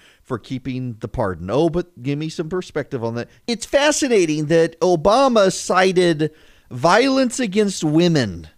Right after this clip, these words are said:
for not pardoning the guy. I'm reading now from the Politico. On January seventeen, two thousand seventeen, as one of his final acts of his presidency,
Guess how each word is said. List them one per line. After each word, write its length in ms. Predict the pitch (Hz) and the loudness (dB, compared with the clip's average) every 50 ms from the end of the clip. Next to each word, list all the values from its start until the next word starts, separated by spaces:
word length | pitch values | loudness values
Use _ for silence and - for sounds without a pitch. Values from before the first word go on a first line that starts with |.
| _ _ _ _ _ _ _ _ _ _ _ _ _ _ | _ _ _ _ _ _ _ _ _ _ _ _ _ _
for 300 | _ - 170 160 156 147 | _ -2 0 0 2 2
not 720 | 151 160 175 180 190 185 185 180 - _ - - - - _ _ _ | 0 2 2 4 4 4 2 0 -2 _ -18 -18 -18 -20 _ _ _
pardoning 640 | - - - 185 180 180 170 143 143 131 120 113 107 92 | -8 -2 2 2 4 2 2 0 -2 -2 -2 -2 -4 -4
the 80 | 104 | -6
guy. 520 | 92 85 107 92 82 76 73 - - - - _ _ _ - _ - - _ _ _ _ _ _ _ _ _ _ _ _ _ - | -4 -4 -4 -4 -4 -6 -10 -16 -20 -20 -20 _ _ _ -20 _ -20 -20 _ _ _ _ _ _ _ _ _ _ _ _ _ -6
I'm 160 | 143 156 165 | -4 -2 0
reading 280 | 190 233 247 247 233 202 | -2 -2 -2 -2 -2 -2
now 180 | 185 180 175 | 0 0 -2
from 180 | 165 - 165 135 | -2 -2 -4 -4
the 80 | 123 | -6
Politico. 640 | - - - 139 123 113 104 - - 92 87 87 85 - _ _ _ _ - | -8 -8 -4 -2 -2 -2 -2 -4 -6 -10 -12 -12 -14 -20 _ _ _ _ 0
On 200 | 143 147 139 127 | 0 0 0 0
January 480 | - 170 190 220 240 254 240 226 214 | 0 0 0 0 0 -2 -4 -6 -6
seventeen, 420 | - - 214 185 180 170 190 175 165 | -4 -4 -4 -4 -4 -4 -4 -6 -6
two 140 | - 180 170 | -6 -6 -4
thousand 340 | 170 156 147 151 156 143 | -2 -2 -2 -2 -6 -6
seventeen, 380 | - 156 139 127 131 139 135 117 | -4 -4 -4 -4 -4 -6 -6 -8
as 100 | 110 - | -8 -8
one 140 | 151 147 135 | -8 -8 -6
of 40 | 110 | -8
his 120 | 107 - | -8 -10
final 340 | - - 139 151 151 147 139 | -6 -6 -6 -4 -4 -6 -6
acts 180 | 135 131 - | -8 -8 -10
of 60 | - 123 | -12 -14
his 100 | 123 - | -14 -10
presidency, 600 | - 127 110 - 101 98 98 - - 104 104 | -10 -8 -8 -8 -10 -12 -12 -10 -12 -14 -14